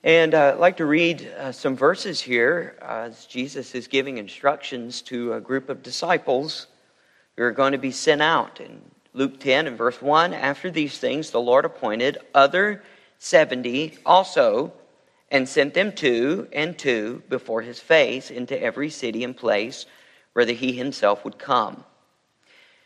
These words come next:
Therefore said he unto them, The harvest truly is great,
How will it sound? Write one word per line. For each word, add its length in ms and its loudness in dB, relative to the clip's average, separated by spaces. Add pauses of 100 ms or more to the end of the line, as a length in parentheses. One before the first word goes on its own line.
(380)
Therefore 640 6
said 340 4
he 220 -2
unto 220 0
them, 400 2 (300)
The 100 0
harvest 680 0 (100)
truly 400 0
is 300 -6
great, 640 -2